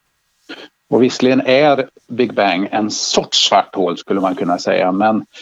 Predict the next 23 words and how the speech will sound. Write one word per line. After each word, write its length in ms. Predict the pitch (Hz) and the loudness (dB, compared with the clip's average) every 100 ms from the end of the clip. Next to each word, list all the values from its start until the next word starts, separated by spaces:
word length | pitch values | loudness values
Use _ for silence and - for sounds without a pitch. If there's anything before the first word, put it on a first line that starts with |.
| - _ _ | -20 _ _
eh, 280 | 101 98 95 | 0 2 2
men, 320 | - 113 104 110 | 2 2 4 4
eh, 180 | 113 110 | 2 2
om 320 | 127 117 110 82 - _ - - | 2 2 0 -2 -10 _ -6 0
vårt 220 | 117 - | 0 2
universum 680 | 127 117 123 120 - 190 151 | 0 2 2 2 2 2 2
startade 840 | - 143 117 - 98 95 101 - | 0 2 2 2 -2 0 -2 -2
i 100 | 101 | -2
en 140 | 92 95 | -2 -4
singularitet, 840 | 104 92 95 92 95 139 113 - | -4 0 2 2 2 2 0 -2
alltså 320 | 82 - 87 90 - | -4 -4 -6 -6 -10
som 360 | - 92 87 - | -4 -2 -2 -4
Big 200 | 110 90 | -2 -2
Bang-teorin 840 | 90 107 92 - 98 98 123 113 95 - | 0 0 0 -2 -2 2 2 0 -4 -4
lär, 400 | 101 90 90 98 _ _ _ - _ _ _ _ _ _ | -2 0 -2 -4 _ _ _ -20 _ _ _ _ _ _
eh, 260 | - 98 95 | 0 2 2
då 340 | 107 110 120 127 | 2 2 2 2
är, 420 | 143 113 101 98 - _ _ _ 240 - | 2 2 2 -2 -8 _ _ _ -16 -10
då 220 | - 113 127 | -4 2 4
är 180 | 131 | 4
det 100 | 113 | 2
inte 400 | 127 110 101 107 | 2 0 0 0
ett, 420 | 104 113 101 - | 0 0 -2 -4